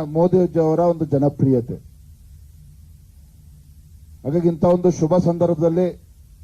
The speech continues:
ರಾಜ್ಯದ ಅಧ್ಯಕ್ಷನಾಗಿ ನಾನು ತುಂಬಾ ಸಂತೋಷದಿಂದ ಭಾರತೀಯ ಜನತಾ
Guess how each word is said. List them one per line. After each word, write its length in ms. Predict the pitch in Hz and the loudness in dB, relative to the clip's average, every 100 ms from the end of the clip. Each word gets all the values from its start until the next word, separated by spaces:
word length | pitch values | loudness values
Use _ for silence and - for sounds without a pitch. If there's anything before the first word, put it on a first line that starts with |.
| - - - - - - - - - - - - - - - - - - - 117 | -20 -20 -20 -20 -20 -20 -20 -20 -20 -20 -20 -20 -20 -20 -20 -20 -20 -20 -18 -4
ರಾಜ್ಯದ 340 | 123 160 180 175 151 | 0 2 2 2 0
ಅಧ್ಯಕ್ಷನಾಗಿ 540 | - 170 - 165 165 165 | 0 -2 -2 -2 0 0
ನಾನು 240 | 160 151 - | 0 0 -2
ತುಂಬಾ 200 | 156 160 143 | -2 0 0
ಸಂತೋಷದಿಂದ 640 | 143 143 185 185 175 165 139 87 - - - - - - - - - - - - - - - - - - - - - - 127 | -2 0 0 2 0 0 -2 -4 -16 -20 -20 -20 -20 -20 -20 -20 -20 -20 -20 -20 -20 -20 -20 -20 -20 -20 -20 -20 -20 -6 -2
ಭಾರತೀಯ 380 | 156 170 185 170 | 0 0 0 0
ಜನತಾ 280 | 160 156 | -2 0